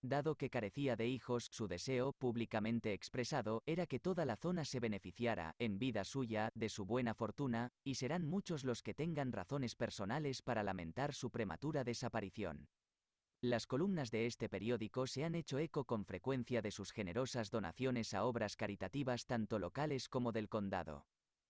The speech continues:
No puede decirse que la investigación efectuada haya aclarado por completo las circunstancias relacionadas con la muerte de Sir Charles, pero, al menos, se ha hecho luz suficiente como para poner fin a los rumores a que ha dado origen la superstición local.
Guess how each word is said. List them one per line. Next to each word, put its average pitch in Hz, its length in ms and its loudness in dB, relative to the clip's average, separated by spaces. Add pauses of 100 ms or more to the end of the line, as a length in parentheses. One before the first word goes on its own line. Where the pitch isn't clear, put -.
(280)
No 160 220 2
puede 147 300 2
decirse 127 500 0
que 123 140 0
la 101 80 2
investigación 101 720 0
efectuada 113 720 2
haya 127 200 0
aclarado 117 460 2
por 107 160 0
completo 127 560 0
las 110 160 2
circunstancias 120 800 -2
relacionadas 110 720 0
con 113 160 2
la 90 120 0
muerte 110 360 0
de 90 100 -2
Sir 92 220 -4
Charles, 110 540 0
pero, 98 360 0
al 101 180 2
menos, 131 420 0
se 120 200 -2
ha 165 80 2
hecho 156 240 0
luz 160 200 0
suficiente 143 640 -2
como 110 260 0
para 101 220 0
poner 110 320 0
fin 143 220 0
a 120 40 2
los 101 160 2
rumores 123 480 0
a 117 80 -2
que 120 160 -2
ha 143 60 2
dado 135 280 0
origen 127 440 0
la 107 100 0
superstición 117 800 -2
local. 85 400 -2